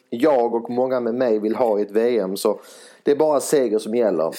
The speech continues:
En seger skulle ge Argentina tjugoåtta poäng. Och då kommer målskillnad att, eh, bli avgörande.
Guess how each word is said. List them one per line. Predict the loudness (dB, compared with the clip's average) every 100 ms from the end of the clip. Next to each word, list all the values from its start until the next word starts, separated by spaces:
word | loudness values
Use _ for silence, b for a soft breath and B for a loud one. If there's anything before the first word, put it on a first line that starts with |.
| -12 -8
En | -6
seger | 0 0 0
skulle | 0 0 0
ge | 0
Argentina | 0 -2 -2 -2 -2
tjugoåtta | -4 -4 2 2 0 -2 -2
poäng. | 0 0 0 -4 -10 b b b b
Och | -4 -2
då | 0
kommer | 0 0 0
målskillnad | 0 0 0 0 0 0 0
att, | 0 -2 -4 -2
eh, | 0 2 0 0 0
bli | 0 2
avgörande. | 2 2 0 0 -2 -2 -4